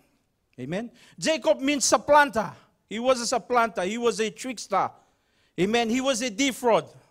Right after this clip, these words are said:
Amen. I almost named my son, uh, Jacob, and I was thinking, "This guy,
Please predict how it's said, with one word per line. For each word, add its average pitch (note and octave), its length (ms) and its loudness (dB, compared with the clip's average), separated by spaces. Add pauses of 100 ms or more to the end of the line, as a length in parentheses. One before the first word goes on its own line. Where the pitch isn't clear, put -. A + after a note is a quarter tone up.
(760)
Amen. F#3+ 280 -4
I - 40 0
almost C#4 440 2
named C4 180 0
my B3 140 -2
son, A#3 400 2
uh, G#3 260 6
Jacob, G#3+ 480 0
and F#3 100 -2
I F#3+ 40 2
was G3+ 120 0
thinking, F#3+ 220 -4
"This G#3 140 -4
guy, G3+ 260 4